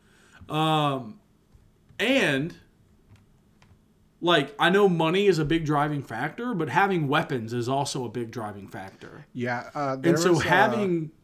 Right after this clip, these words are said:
Speaker 1: a guy who, when starting, is a perennial All-Pro,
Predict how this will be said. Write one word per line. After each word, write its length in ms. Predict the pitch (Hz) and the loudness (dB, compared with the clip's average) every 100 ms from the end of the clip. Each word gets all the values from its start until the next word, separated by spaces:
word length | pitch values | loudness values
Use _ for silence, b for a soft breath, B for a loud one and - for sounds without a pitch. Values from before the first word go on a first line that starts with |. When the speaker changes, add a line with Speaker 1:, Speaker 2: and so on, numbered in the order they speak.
| - | -6
Speaker 1:
a 80 | 156 | -2
guy 520 | 147 147 139 131 131 - _ _ _ _ _ _ _ _ _ _ - | 4 6 4 2 -4 -14 _ _ _ _ _ _ _ _ _ _ -8
who, 240 | - 202 220 | 2 2 6
when 220 | 175 190 | 6 6
starting, 480 | 180 - 196 185 139 | 2 2 2 4 0
is 100 | 135 | -2
a 60 | 123 | -6
perennial 500 | 110 147 151 156 143 | -6 -4 -2 -2 -2
All-Pro, 640 | 131 127 123 123 95 107 | -2 -4 -6 -12 -12 -16